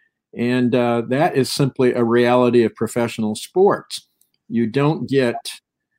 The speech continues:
uh, an indefinite period to maintain some sign of life.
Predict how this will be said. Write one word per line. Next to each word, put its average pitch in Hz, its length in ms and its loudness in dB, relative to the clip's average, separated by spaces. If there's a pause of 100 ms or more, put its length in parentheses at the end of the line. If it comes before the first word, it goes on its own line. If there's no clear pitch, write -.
(300)
uh, 113 200 -4
an 123 120 0
indefinite 123 640 0
period 107 460 -2 (180)
to 113 100 -6
maintain 117 760 0
some 135 320 -2
sign 117 580 -2
of 117 160 -6
life. 151 480 -2